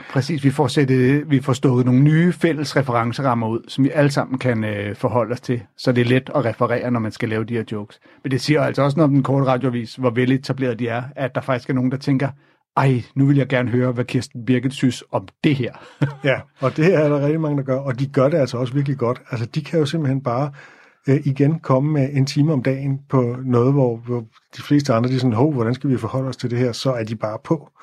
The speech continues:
Speaker 1: <laughs> Ja.
Speaker 2: Øhm, man kan finde den korte coronaavis på noget, der hedder Spreaker. Man kan også bare google ordet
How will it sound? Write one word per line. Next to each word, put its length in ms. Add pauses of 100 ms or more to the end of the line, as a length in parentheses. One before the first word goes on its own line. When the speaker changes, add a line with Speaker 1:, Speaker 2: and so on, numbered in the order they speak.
(140)
Speaker 1:
<laughs> 320
Ja. 120 (280)
Speaker 2:
Øhm, 480 (140)
man 120
kan 100
finde 380
den 200
korte 260
coronaavis 640
på 140
noget, 180
der 60
hedder 140
Spreaker. 720 (280)
Man 120
kan 80
også 140
bare 180
google 420
ordet 320